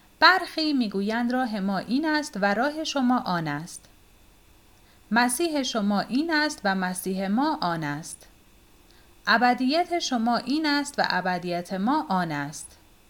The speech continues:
اما حقیقت را بخواهی، تمامی زندگی یک زندگی است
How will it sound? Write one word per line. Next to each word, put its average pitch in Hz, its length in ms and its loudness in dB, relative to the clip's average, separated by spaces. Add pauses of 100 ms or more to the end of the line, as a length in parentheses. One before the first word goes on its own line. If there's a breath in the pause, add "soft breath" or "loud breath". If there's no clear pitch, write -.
(760 soft breath)
اما 403 380 4
حقیقت 254 640 0
را 170 80 0
بخواهی، 190 840 -4 (360 loud breath)
تمامی 302 840 0
زندگی 226 920 0 (260)
یک 359 300 2
زندگی 156 680 -6
است - 220 -14